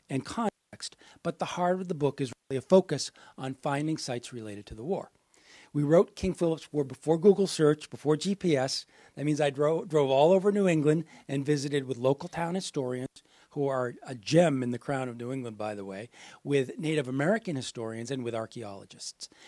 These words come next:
And the idea was to find, visit, map, and describe the location of the garrisons, the camps, the ambushes, the battles, even if they'd been covered over by a parking lot. Why King Philip?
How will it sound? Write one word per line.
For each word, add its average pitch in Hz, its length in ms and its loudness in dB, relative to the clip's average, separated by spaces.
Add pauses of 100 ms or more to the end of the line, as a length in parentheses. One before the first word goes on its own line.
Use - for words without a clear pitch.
(200)
And 147 140 -4
the 151 80 0
idea 147 240 -2
was 139 140 -8
to 131 80 -12
find, 180 520 -2
visit, 160 440 -2
map, 131 360 -2 (320)
and 131 100 -4
describe 147 500 -2
the 151 100 -2
location 135 500 -6
of 104 80 -16
the 113 60 -20
garrisons, 170 760 -6 (300)
the 127 100 -12
camps, - 640 -6 (380)
the 165 160 -8
ambushes, 151 580 -2
the 131 80 -8
battles, 127 540 -2 (260)
even 170 240 0
if 160 140 -4
they'd 139 220 0
been 123 280 -2 (260)
covered 139 320 -4
over 123 220 -2
by 113 180 -4
a 110 80 -4
parking 107 380 -14
lot. 78 220 -14 (2250)
Why 175 160 4
King 214 220 0
Philip? 220 340 0